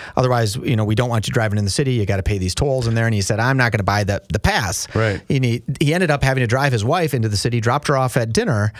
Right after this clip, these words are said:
Speaker 1: that she was meeting with someone else, and then took a stroll around the city. But basically, he drove around the block, like, six times. Each time he ro-,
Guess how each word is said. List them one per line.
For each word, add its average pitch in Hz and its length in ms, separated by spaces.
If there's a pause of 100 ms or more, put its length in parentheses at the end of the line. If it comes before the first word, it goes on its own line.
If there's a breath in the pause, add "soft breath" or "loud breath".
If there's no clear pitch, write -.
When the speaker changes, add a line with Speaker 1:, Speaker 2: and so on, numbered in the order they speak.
(280 loud breath)
Speaker 1:
that 117 160
she 131 80
was 117 120
meeting 131 240
with 113 100
someone 131 260
else, 131 240
and 139 120
then 131 140
took 165 200
a 147 40
stroll 139 320
around 127 140
the 123 80
city. 151 320 (240 loud breath)
But 135 100
basically, 190 380
he 147 40
drove 143 360
around 127 260
the 117 60
block, 120 340
like, 95 180
six - 320
times. 92 600 (340 loud breath)
Each 151 220
time 190 220
he 160 60
ro-, 143 220